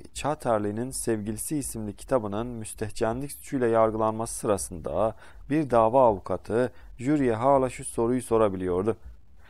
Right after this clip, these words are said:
Genç erkek ve genç kız çocuklarınızın, çünkü kız çocuklarınız da erkekler kadar okuyabilir bunu söylemiş olacağına inanabiliyor musunuz? Bu kitabı okumasını onaylar mıydınız?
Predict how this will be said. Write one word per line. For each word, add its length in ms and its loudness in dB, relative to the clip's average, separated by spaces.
Genç 300 0
erkek 520 -4
ve 60 2
genç 380 -2
kız 220 -6
çocuklarınızın, 920 -2
çünkü 540 -2
kız 200 -2
çocuklarınız 600 -2
da 160 4
erkekler 460 -2
kadar 240 0
okuyabilir 720 -2
bunu 140 -2
söylemiş 500 -2
olacağına 480 0
inanabiliyor 640 0
musunuz? 380 -8
Bu 80 -2
kitabı 300 2
okumasını 640 -4
onaylar 480 2
mıydınız? 460 -4